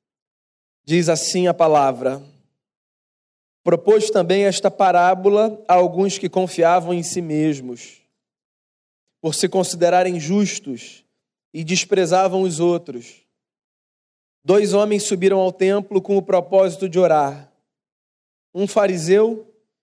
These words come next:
e o outro publicano. O fariseu, posto em pé, orava de si para si mesmo desta forma: 'Ó Deus, graças te dou, porque não sou como os demais homens, roubadores, injustos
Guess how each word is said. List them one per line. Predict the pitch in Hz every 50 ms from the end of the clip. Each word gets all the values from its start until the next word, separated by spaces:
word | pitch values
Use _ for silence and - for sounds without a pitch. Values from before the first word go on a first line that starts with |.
| _ _ _ _ _ _
e | - 165
o | 170
outro | 170 180 196 202 196 196 190
publicano. | - 202 196 180 190 180 - - 185 180 175 156 139 123 120 _ _ _ _ _ _ _ _ _ _ _ _ _ _ _ _ _ _ _ _ _ _ -
O | 135
fariseu, | - - 185 175 180 180 156 190 208 196
posto | 202 202 196 190 190 - - 190
em | 180
pé, | 165 - 180 185 190 208 220 202 - _ _ _ _ _ _ _ _ _ _ _ _ _ -
orava | 147 156 170 185 190 196 175 180 175
de | 160 170
si | 156 - - 208
para | - - 202 190 190
si | 180 - - 185
mesmo | 175 170 180 190 190 175 175 170
desta | 165 180 170 - - 170
forma: | 151 - - 165 160 165 156 160 151 143 139 135 _ _ _ _ _ _ _ _ _ _ -
'Ó | - 170 175
Deus, | 160 175 185 196 185 170 - - - - - - _ _ _ _ _ _ _ _
graças | - 160 180 196 202 196 - - 190 180
te | - - 190
dou, | 160 160 170 175 175
porque | 165 - 160 151 - 185
não | 175 175
sou | 160 - - 185 180
como | - - 180
os | 180 160
demais | 165 165 160 165 160 156 147 165
homens, | 185 190 190 185 175 151
roubadores, | 165 170 160 160 156 147 165 180 190 175 165 151
injustos | 160 156 147 143 165 185 202 190 - - - 196 180 - -